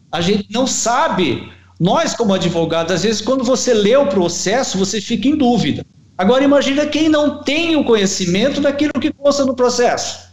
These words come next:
Olha a dificuldade. Então, o sujeito passa a ser um torcedor, aí vem a influência da mídia, que muitas vezes também não conhece a íntegra, a íntegra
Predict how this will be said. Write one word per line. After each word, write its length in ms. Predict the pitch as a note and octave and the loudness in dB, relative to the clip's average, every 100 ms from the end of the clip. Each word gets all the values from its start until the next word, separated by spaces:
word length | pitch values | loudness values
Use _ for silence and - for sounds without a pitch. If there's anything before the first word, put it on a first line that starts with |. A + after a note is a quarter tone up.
| - _ _ _ | -20 _ _ _
Olha 260 | - A#3+ F4 | -2 0 2
a 20 | |
dificuldade. 760 | D4 B3 C#4 A#3+ F#3+ D#3 A2+ - - - - | 0 -2 -2 -2 -2 -2 -4 -10 -16 -12 -10
Então, 240 | G3 E4 | -4 -2
o 40 | |
sujeito 460 | - D4+ G#3+ B3+ - | 0 0 0 -2 -2
passa 260 | C4 B3 A#3 | -2 -2 -4
a 40 | |
ser 140 | - | 0
um 120 | G3+ G3 | 2 2
torcedor, 920 | C#4 F#4+ - B3 D3+ E3+ A3 - - - - _ - - | 2 0 0 -2 0 0 0 -6 -16 -20 -20 _ -20 -6
aí 320 | F#3+ A3+ D4+ | -2 0 2
vem 340 | A3 A3+ G3+ | 2 2 2
a 60 | F#3 | 2
influência 560 | F#3+ F#3+ F#3+ F#3 F3+ D#3+ | 2 2 0 0 -2 -2
da 180 | F#3 | 0
mídia, 680 | B3 G#3 A#3 B3 C#4+ D4 - - | 2 2 2 0 0 -2 -4 0
que 80 | A#3 | 2
muitas 420 | G#3+ G#3+ G3+ F3+ | 4 2 2 0
vezes 680 | F#3 F3+ D#3 C#3+ - - - | 0 0 -2 -6 -8 -10 -10
também 640 | - B3+ A3 E3 F3+ B3 D#4 | -2 2 2 2 2 2 2
não 220 | C#4 B3 | 2 0
conhece 840 | G#3 E3+ E3+ E3 - C#3+ A#2 F#2 - _ _ | -2 0 -2 -2 -4 -4 -4 -6 -18 _ _
a 220 | E3+ E3+ | -4 0
íntegra, 800 | E3+ A3+ C#4 C#4 F#3+ E3+ D#3+ - | 2 4 4 2 0 -2 -4 -4
a 60 | F3 | 0
íntegra 560 | A3+ A#3+ E3+ C#3+ B2+ | 2 2 0 -2 -2